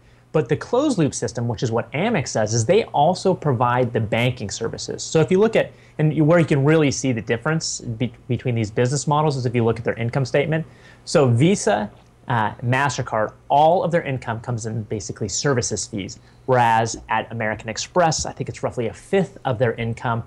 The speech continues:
also comes from, from net interest income. And that is, so, you know, you have a credit card, you have the credit card loan underlying the credit card.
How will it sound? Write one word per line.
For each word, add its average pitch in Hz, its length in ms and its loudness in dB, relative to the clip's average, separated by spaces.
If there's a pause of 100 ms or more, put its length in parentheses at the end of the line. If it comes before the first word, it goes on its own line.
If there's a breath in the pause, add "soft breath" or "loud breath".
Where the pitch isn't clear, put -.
(320 soft breath)
also 170 360 2
comes 104 560 -8 (200)
from, 127 280 -4 (160)
from 117 240 -4
net 110 240 -2
interest 120 320 -8
income. 139 360 0
And 113 80 0
that 120 160 2
is, 113 180 0 (300 soft breath)
so, - 140 -2
you 110 260 -4
know, 95 160 -4 (280)
you 120 100 -2
have 139 220 0
a 147 60 -2
credit 117 260 -4
card, 107 280 -4
you 117 80 -6
have 135 200 0
the 139 60 0
credit 135 300 -4
card 113 260 -4
loan 117 560 0
underlying 131 520 -2
the 120 80 -4
credit 104 280 -6
card. 113 320 -4